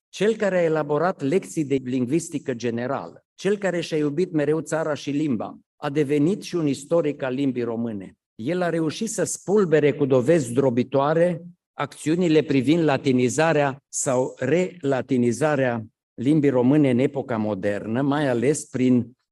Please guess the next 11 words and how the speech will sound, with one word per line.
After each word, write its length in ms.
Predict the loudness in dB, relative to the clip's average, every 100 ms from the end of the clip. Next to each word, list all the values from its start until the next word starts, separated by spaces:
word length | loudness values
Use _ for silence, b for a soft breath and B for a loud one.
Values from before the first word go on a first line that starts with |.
| -8
acțiunea 500 | -8 -2 0 0 -2
Școlii 420 | -4 -2 0 -2
Ardelene. 600 | -4 -4 -2 -2 -4 -8 _ _
Era 260 | -4 -2 -2
foarte 360 | -2 -2 -2
șocat 400 | -2 -4 -2 0
de 120 | 0 0
termen 440 | 0 2 2 0
și 420 | 0 -2 -2 -4 _ _ -4
zicea 300 | -2 0 -2
că 320 | 0 0